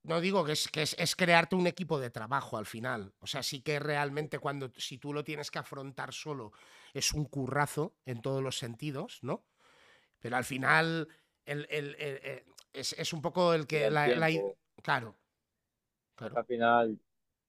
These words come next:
Speaker 2: si yo voy, yo ya tengo la, la rutina, por ejemplo. Yo tengo sus estudios con estos chicos y, y quedo con mi chaval y que bajamos aquí y, y,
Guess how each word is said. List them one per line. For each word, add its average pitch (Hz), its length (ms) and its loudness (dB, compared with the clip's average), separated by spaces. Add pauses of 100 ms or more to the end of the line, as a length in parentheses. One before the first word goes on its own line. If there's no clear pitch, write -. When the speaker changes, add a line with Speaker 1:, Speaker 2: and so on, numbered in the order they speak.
Speaker 2:
si 104 380 2
yo 117 140 12
voy, 117 480 10 (200)
yo 127 160 6
ya 127 220 12
tengo 117 380 2
la, 107 240 12
la 107 240 8
rutina, 101 360 0
por 98 140 -4
ejemplo. 95 400 -12
Yo 98 460 0
tengo 104 220 -10
sus - 80 -20
estudios 98 260 -8
con 98 100 -18
estos - 240 -20
chicos 107 320 -8
y, 87 240 -12 (580)
y 95 60 -12
quedo 101 240 6
con 98 140 4
mi 95 80 -2
chaval 98 340 4
y 95 140 0
que 92 80 -6 (120)
bajamos 92 400 -10
aquí 95 220 -10
y, 98 440 2
y, - 240 -12